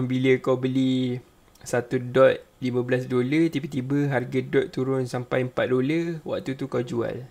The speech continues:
Then kau balik dengan empat dolar je lah. Kau tak buat profit pun. Kau rugi. So, sekarang sell. Sell pun sama, ada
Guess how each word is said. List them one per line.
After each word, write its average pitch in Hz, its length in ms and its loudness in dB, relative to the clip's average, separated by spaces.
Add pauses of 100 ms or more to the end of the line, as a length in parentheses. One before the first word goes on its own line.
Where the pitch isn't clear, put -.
(580)
Then 147 240 -4
kau 147 160 -2
balik 147 320 0
dengan 147 160 -2
empat - 160 -2
dolar 139 320 0
je 151 160 -6
lah. 139 160 -10 (200)
Kau - 160 -14
tak 135 160 -4
buat 135 80 0
profit - 400 -6
pun. 147 160 -6 (240)
Kau 127 160 -2
rugi. 127 480 -8 (720)
So, - 160 -2
sekarang 170 400 4
sell. - 320 0 (1300)
Sell 185 240 -2
pun 202 160 2
sama, 156 480 2
ada 127 380 0